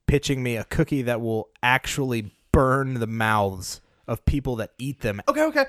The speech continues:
Speaker 2: Yeah, I, I see what you're saying, Mister Chance. Um, <clears throat>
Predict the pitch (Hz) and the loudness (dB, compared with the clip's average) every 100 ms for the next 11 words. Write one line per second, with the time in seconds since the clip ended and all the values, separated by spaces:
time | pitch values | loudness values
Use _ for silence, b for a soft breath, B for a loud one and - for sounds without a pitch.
0 | B 294 277 302 277 - 320 294 214 208 | B -4 0 2 0 0 -4 -2 0 0
1 | 180 160 156 180 - - B - 180 165 | 0 -4 -4 -6 -6 -16 B -4 -2 -2
2 | 165 - 214 | -4 -6 -6